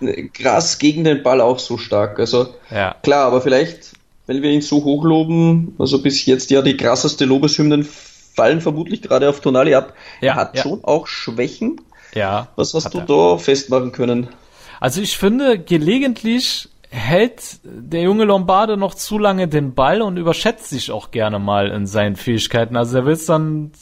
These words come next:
Speaker 2: äh, mit zu viel auf einmal aufnehmen, ist ein bisschen zu gechillt manchmal. Und, ähm, ich finde auch sein Positionsspiel ist ausbaufähig. Aber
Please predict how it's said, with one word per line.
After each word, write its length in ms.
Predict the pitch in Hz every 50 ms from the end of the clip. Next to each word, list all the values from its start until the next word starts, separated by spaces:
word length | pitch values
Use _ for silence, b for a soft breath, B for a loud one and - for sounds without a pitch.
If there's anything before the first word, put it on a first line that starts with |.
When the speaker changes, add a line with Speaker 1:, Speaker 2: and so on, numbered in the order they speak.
| - 160 143
Speaker 2:
äh, 320 | 139 143 143 143 143 143
mit 200 | 139 143 151 151
zu 100 | - 185
viel 180 | 170 - 175 156
auf 140 | 151 147 -
einmal 320 | - 143 156 170 185 175 170
aufnehmen, 540 | - 165 175 170 - - 170 170 170 165 165
ist 120 | 165 151
ein 80 | 160 160
bisschen 240 | 160 - - 147
zu 180 | 147 - - 170
gechillt 460 | 165 185 180 - - 190 180 180 175
manchmal. 500 | 170 170 170 170 - - 175 180 190 - - B B B B B B B B B B B B
Und, 480 | - 151 151 151 151 151 147 147 - 151
ähm, 200 | 147 147 151 147
ich 120 | 147 151
finde 180 | - 170 165 165
auch 80 | 165 160
sein 600 | - - 160 151 151 151 151 147 147 147 135 - - - - - - -
Positionsspiel 880 | - 160 151 151 156 147 - - 160 170 185 196 - - - 180 175
ist 180 | 175 165 - -
ausbaufähig. 1120 | - 165 165 175 170 - - 175 170 160 156 156 - - 175 170 175 190 196 - - - B B B B B B B B B B
Aber 340 | - 135 143 151 151 143 -